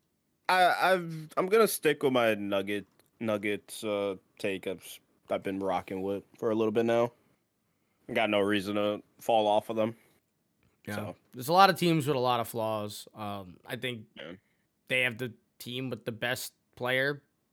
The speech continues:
Speaker 2: in the league at this point, and, um, he's the healthiest of the best <laughs> players in the league too, uh, 'cause Embiid's not doing so hot. LeBron got a rolled ankle. Um,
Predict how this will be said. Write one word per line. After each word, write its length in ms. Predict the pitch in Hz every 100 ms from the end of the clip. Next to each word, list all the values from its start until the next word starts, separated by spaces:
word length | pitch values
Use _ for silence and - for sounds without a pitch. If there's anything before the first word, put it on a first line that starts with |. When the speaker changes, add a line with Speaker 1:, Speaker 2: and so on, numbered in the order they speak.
| -
Speaker 2:
in 100 | 127
the 80 | 120
league 380 | 120 139 160 165 _ -
at 100 | 131
this 140 | 165
point, 380 | - 190 196 - -
and, 320 | 120 123 113 113
um, 520 | 113 110 107 95 98 _ _ _ _ -
he's 160 | 110 101
the 80 |
healthiest 580 | 104 123 123 151 147 147
of 160 | 147 147
the 60 |
best 260 | 156 160 -
<laughs> 0 |
players 320 | 202 180 160
in 60 | 160
the 80 | 156
league 280 | 160 160
too, 280 | 156 160 180 - - - - -
uh, 180 | 104 98 -
'cause 220 | 117 101 - -
Embiid's 400 | 120 131 127 120
not 200 | 131 113
doing 240 | 131 127
so 240 | - 131 123
hot. 380 | 143 143 - -
LeBron 400 | 110 131 131 127
got 120 | 127
a 60 |
rolled 320 | 120 135 135 131
ankle. 460 | 135 131 139 135 _ _ _ _
Um, 420 | 117 98 95 90